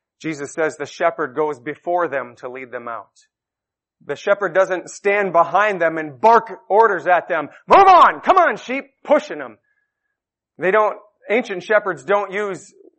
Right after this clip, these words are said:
sheepdogs like modern shepherds would that are running, barking at their feet and yelling, trying to bite them.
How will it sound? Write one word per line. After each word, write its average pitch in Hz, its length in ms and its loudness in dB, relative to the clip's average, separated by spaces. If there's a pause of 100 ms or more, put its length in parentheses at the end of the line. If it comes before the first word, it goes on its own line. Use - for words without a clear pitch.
(120)
sheepdogs 139 680 -4
like 143 200 -4
modern 185 360 -2
shepherds 123 460 -14
would 117 280 -10
that 123 160 -4
are 123 140 -6 (180)
running, 175 440 0
barking 202 360 2
at 185 160 -4
their 180 140 -2
feet 208 340 -8
and 139 160 -16 (400)
yelling, 185 420 0
trying 196 180 -2
to 170 60 -4
bite 196 320 -2
them. 202 280 -6